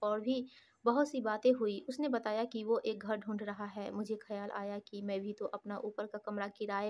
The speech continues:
पर देना चाह रही थी। मैंने उसे बताया तो वो झट से एडवांस देकर चला गया। कमला ने मुझे जरूर टोका था कि ऐसे ही किसी पर इतनी जल्दी भरोसा करना ठीक नहीं, पर मैंने उसे कहा कि इसे मैं जानती हूँ,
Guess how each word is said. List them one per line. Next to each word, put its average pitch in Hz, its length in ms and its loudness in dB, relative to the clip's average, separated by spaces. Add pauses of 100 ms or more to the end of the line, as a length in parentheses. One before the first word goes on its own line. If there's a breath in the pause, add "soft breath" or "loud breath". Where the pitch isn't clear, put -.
(120)
पर 202 100 -4
देना 208 260 -2
चाह 202 220 -14
रही 202 240 -2
थी। 208 300 -6
मैंने 285 220 2
उसे 240 240 -2
बताया 208 400 -2
तो 208 140 -4
वो 208 120 -4
झट 202 240 -6
से 202 260 -2 (480 loud breath)
एडवांस 247 400 4
देकर 220 280 2
चला 214 280 0
गया। 202 280 0
कमला 196 320 -4
ने 196 120 -4
मुझे 196 260 -4
जरूर 196 360 -4
टोका 202 240 -2
था 202 200 -12
कि 202 260 -10
ऐसे 214 240 -2
ही 214 260 -2
किसी 254 220 -2
पर 226 260 -2
इतनी 294 220 0
जल्दी 220 260 0
भरोसा 214 360 -6
करना 208 280 -4
ठीक - 300 -14
नहीं, 208 320 -4
पर 208 120 -2
मैंने 202 260 -6
उसे - 240 -10
कहा 196 260 -14
कि 208 280 -16
इसे 208 200 -10
मैं 202 260 -2 (480 loud breath)
जानती 214 400 0
हूँ, 226 200 -2